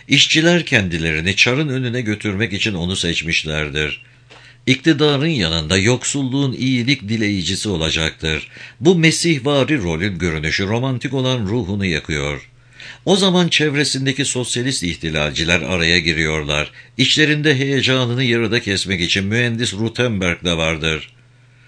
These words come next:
"Yazdığın şey budalaca." diyorlar ona. "Söylevinin içinde hiçbir program, hiçbir yapıcı ideoloji yok.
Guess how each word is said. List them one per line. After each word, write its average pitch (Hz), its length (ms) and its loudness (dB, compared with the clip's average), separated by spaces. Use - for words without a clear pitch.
"Yazdığın 104 420 2
şey 135 280 4
budalaca." 110 500 0
diyorlar 85 360 0
ona. 76 260 -4
"Söylevinin 127 640 0
içinde 123 400 0
hiçbir 113 400 0
program, 87 600 -2
hiçbir 139 400 0
yapıcı 117 420 0
ideoloji 98 600 0
yok. 76 300 -2